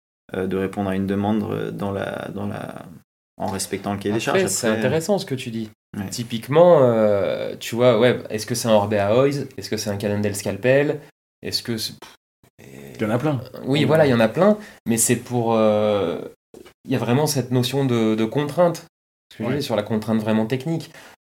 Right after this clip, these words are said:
Speaker 2: C'est-à-dire, aujourd'hui, un bon cross-country tout suspendu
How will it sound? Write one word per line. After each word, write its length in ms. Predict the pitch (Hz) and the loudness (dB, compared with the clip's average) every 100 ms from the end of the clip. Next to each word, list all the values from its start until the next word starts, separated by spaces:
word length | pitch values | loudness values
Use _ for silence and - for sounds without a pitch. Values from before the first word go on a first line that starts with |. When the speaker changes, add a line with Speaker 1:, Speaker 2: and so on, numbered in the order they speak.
| - | -6
Speaker 2:
C'est-à-dire, 380 | 113 117 123 - - _ _ _ | -2 2 0 0 -16 _ _ _
aujourd'hui, 560 | 127 120 120 127 156 170 | 2 2 2 2 2 0
un 220 | 123 113 | 0 0
bon 240 | 113 139 | 0 0
cross-country 500 | 139 120 - 117 120 | -2 -6 -6 -8 -8
tout 100 | - | -12
suspendu 600 | 110 107 110 110 143 165 | -12 -6 -2 -2 -2 -4